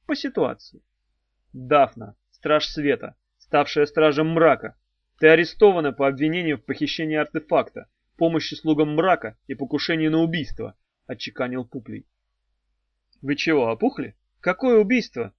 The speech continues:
не поверила Даф. Ей чудилось, что она ослышалась. Пуплий неумолимо шагнул к ней. Руфин страховал его, держа у губ свою флейту. Дафна знала, что достаточно одного легкого дуновения,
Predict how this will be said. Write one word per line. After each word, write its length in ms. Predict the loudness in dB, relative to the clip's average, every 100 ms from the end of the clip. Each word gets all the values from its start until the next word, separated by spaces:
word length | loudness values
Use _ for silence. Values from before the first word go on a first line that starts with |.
| _ -16
не 100 | -8
поверила 480 | -2 0 0 -2 -6
Даф. 260 | -6 -8 _ _ _ _ _
Ей 200 | -6 -6
чудилось, 460 | -4 -8 -6 -6 -8
что 220 | -14 -10
она 160 | -8 -8
ослышалась. 680 | -6 -6 -6 -10 -20 -20 _ _ _ _ _ _ _ _
Пуплий 460 | -8 -8 -6 -8 -10
неумолимо 600 | -12 -10 -6 -6 -6 -8
шагнул 480 | -8 -8 -6 -8 -10
к 100 | -12
ней. 280 | -12 -12 -12 _ _ _ _ _ _ -6
Руфин 360 | -2 -2 -4
страховал 580 | -4 -4 0 2 4 2
его, 240 | -2 -6
держа 420 | -6 -8 -4 -2 -2
у 160 | -4
губ 200 | -6 -6
свою 300 | -6 -4 -4
флейту. 420 | -4 -8 -8 -12 _ _ _ _ _
Дафна 440 | -6 -4 -4 -8
знала, 420 | -8 -4 -4 -4 _ _ _
что 180 | _ -2
достаточно 640 | -2 0 -4 -4 -8 -10 -8
одного 560 | -8 -4 -4 -2 -4 -6 -10
легкого 520 | -6 -6 -6 -8 -8
дуновения, 680 | -6 -2 -2 -2 -6 -10